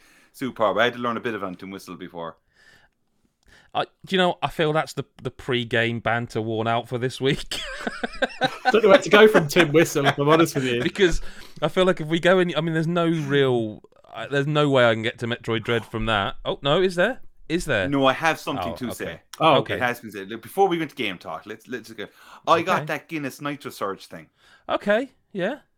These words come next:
Speaker 1: I got it. I tried
Speaker 2: Oh,
Speaker 1: it out.
Speaker 2: uh-huh.
Speaker 1: I got the accessory.
Speaker 3: Mm.
Speaker 1: It cost me
Speaker 2: Twenty,
Speaker 1: twenty-five euro
Speaker 2: twenty in it, yeah, yeah, yeah.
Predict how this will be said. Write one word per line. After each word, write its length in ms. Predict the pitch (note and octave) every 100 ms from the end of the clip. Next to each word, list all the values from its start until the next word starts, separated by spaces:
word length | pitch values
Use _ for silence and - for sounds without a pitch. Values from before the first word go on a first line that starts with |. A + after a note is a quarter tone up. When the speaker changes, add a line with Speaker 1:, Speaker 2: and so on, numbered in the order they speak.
| _ _ _ _ _
Speaker 1:
I 120 | A#2
got 360 | A2+ D3+ E3 C#3+
it. 200 | D#3 D#3
I 80 | A#2
tried 360 | C3+ F3+ A3 G#3
Speaker 2:
Oh, 40 |
Speaker 1:
it 60 | D#3
out. 260 | D3+ D3+ D#3+
Speaker 2:
uh-huh. 160 | G3+
Speaker 1:
I 20 | C4
got 240 | C#3 C#3
the 100 | D#3
accessory. 720 | D3 - D#3 - D3 C#3 D3+
Speaker 3:
Mm. 240 | B2+ B2+ C3+
Speaker 1:
It 120 | B2
cost 320 | - C3 B2 C3+
me 360 | B2+ B2 B2
Speaker 2:
Twenty, 340 | A#2+ - C3+ C3
Speaker 1:
twenty-five 420 | - G2 - A2
euro 160 | A#2+
Speaker 2:
twenty 140 | G#3+ B2+
in 80 | A2
it, 100 | A2
yeah, 200 | E3 A#2+
yeah, 140 | C#3 F3+
yeah. 220 | F3